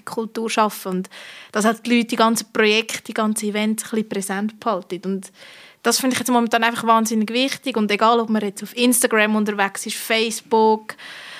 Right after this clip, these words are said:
ob man einen Podcast macht oder im Amtsblatt eine Anzeige startet, <laughs> was man macht. Ich finde es einfach wichtig, dass man seine Kulturprojekte ein bisschen rausbringt, dass die Leute auch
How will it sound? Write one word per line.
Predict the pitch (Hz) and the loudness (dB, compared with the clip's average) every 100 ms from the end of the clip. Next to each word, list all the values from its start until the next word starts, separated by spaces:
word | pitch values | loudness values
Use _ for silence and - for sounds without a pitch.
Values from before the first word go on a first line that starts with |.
| - - - _ _ | -18 -18 -20 _ _
ob | 254 | 4
man | 262 | 4
einen | 269 | 4
Podcast | 269 277 285 - 285 262 - | 4 4 4 2 4 4 2
macht | 262 247 262 - - - | 6 6 6 0 0 2
oder | 247 262 254 - | 4 4 0 -2
im | 240 | 4
Amtsblatt | 294 349 - 302 302 311 | 4 4 0 2 2 4
eine | 302 | 6
Anzeige | 415 - 349 330 - | 6 4 2 2 4
startet, | - - 480 - - - - 370 | 4 4 2 0 0 -2 0 2
<laughs> | 226 311 233 240 233 - 277 - | 2 4 6 4 4 2 2 0
was | - 294 320 523 453 392 | 0 4 6 6 4 0
man | 311 | 4
macht. | 285 349 - | 4 4 -2
Ich | 285 | -6
finde | 320 294 | -2 0
es | |
einfach | 294 269 | 0 0
wichtig, | 269 - 277 | -6 -6 -10
dass | 269 | -6
man | 262 247 240 - - - - - | -2 -2 -4 -18 -20 -20 -20 -6
seine | - 262 254 | 0 2 2
Kulturprojekte | - 254 240 - 254 269 277 277 240 110 - 247 247 262 262 - | 2 2 0 -4 -2 0 2 2 0 -4 -2 4 6 4 0 -4
ein | 247 | -2
bisschen | 240 240 247 | 0 -2 -2
rausbringt, | 269 269 240 202 190 | -4 -4 -2 -2 -4
dass | 208 | -8
die | - 240 | -4 -4
Leute | 247 - | -2 0
auch | 220 220 226 - | 2 2 2 -2